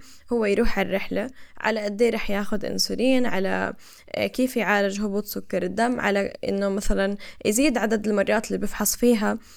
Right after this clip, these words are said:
يعني هذا الإشي مش بس بنشاطات المدرسة، بشكل عام، آه، الشخص اللي عنده سكري نوع أول لما يغير إشي بحياته، يصير متغير معين بحياته، بده يعرف إنه هذا المتغير ممكن يكون له أثر على مستوى السكر بالدم،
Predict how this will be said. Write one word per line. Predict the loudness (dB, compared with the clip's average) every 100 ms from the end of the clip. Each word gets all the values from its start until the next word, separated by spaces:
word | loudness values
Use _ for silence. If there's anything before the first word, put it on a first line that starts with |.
| -4
يعني | -2 2
هذا | 2 2
الإشي | 2 2 4
مش | 4 2 2
بس | 0 0 -2
بنشاطات | -4 -2 0 -2 0 0 0
المدرسة، | 2 2 2 -2
بشكل | -4 -2 2 2
عام، | 4 4 2 -2 -10 -16 -14 -2
آه، | 0 2 0 -2
الشخص | 0 0 0
اللي | 0
عنده | 2 2 0
سكري | -2 -2 -2 0
نوع | 0 0 2
أول | 4 4 2 0 -12 -16 -16 -2
لما | 2 2 2
يغير | 2 4 4 4
إشي | 0 0 0 -2
بحياته، | -6 -6 0 0 0 -2
يصير | 0 0 2
متغير | 0 0 0 2 2 0
معين | 0 2 4 2
بحياته، | -2 0 2 2 0 -2 -4 -12 -20 -20 _ -4
بده | 0 4
يعرف | 4 6 2 0
إنه | -2 0 0
هذا | 0
المتغير | -2 0 4 4 4
ممكن | 0 0 -4
يكون | -2 -2
له | 2 2
أثر | 0 -2 -2
على | 0 0
مستوى | -2 -2 -2
السكر | -2 -6 -2 -2
بالدم، | -2 0 0